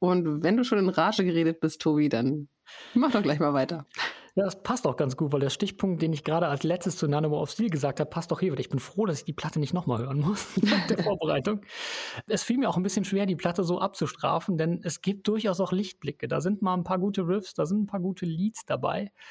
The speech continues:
Speaker 2: Aber insgesamt ist Command halt in diesem Death, Thrash, Blackened, Thrash-Cocktail halt super vorhersehbar.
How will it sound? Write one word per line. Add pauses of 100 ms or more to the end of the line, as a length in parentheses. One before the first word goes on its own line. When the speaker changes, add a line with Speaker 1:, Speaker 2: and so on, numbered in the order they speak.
(600)
Speaker 2:
Aber (280)
insgesamt
ist
Command
halt
in
diesem
Death,
Thrash,
Blackened, (340)
Thrash-Cocktail
halt
super
vorhersehbar.